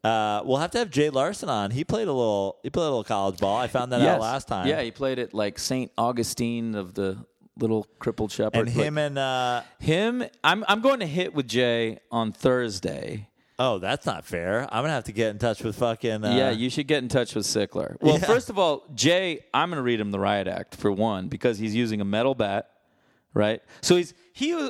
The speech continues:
Speaker 2: was a baseball player.
Speaker 1: Yeah.
Speaker 2: I played softball with Jay too, and he's good, man. He's, he's, he's a talented guy. Um,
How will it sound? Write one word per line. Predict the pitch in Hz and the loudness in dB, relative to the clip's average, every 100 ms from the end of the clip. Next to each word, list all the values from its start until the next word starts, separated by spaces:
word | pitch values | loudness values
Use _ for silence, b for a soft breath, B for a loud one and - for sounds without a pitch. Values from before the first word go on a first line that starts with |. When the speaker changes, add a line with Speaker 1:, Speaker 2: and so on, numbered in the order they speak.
| - | -6
Speaker 2:
was | 151 143 214 196 | -2 0 0 0
a | |
baseball | 160 151 - 107 | 0 0 0 -2
player. | - 98 - - | -2 -4 -4 0
Speaker 1:
Yeah. | 107 92 - - | 0 0 -6 -2
Speaker 2:
I | |
played | 165 196 | 0 0
softball | - 143 131 143 | 2 0 2 0
with | 135 | 0
Jay | 123 123 | 0 -2
too, | - 131 123 123 b b b - | 0 0 0 -4 b b b -2
and | 131 131 123 120 | 0 0 -2 -4
he's | 202 247 | -2 0
good, | 277 - 190 101 | 0 0 0 -2
man. | 110 131 185 | -2 0 -2
He's, | 220 196 - | -4 -8 -4
he's, | 160 160 139 | -4 -2 -6
he's | - 147 135 | -2 -2 -2
a | |
talented | 170 156 165 151 | 0 0 0 0
guy. | 135 156 104 b b b b _ | 2 0 -2 b b b b _
Um, | 135 135 123 117 110 | 2 2 0 -2 -6